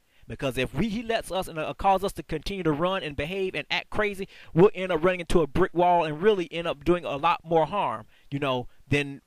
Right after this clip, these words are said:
what was originally intended. I mean, some things, I mean, you can't, you can't avoid.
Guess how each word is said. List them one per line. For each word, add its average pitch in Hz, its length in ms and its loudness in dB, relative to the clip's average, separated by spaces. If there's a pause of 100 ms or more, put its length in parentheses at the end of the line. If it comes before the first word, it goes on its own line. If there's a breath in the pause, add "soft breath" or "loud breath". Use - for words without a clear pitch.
what 143 320 2
was 139 160 0
originally 147 460 -2
intended. 131 520 -12
I 143 80 0
mean, 175 240 -8
some 277 220 -4
things, 220 220 -2
I 196 80 0
mean, 190 180 -6
you 190 120 2
can't, 165 280 -4
you 165 180 -4
can't 165 240 -6
avoid. 135 420 0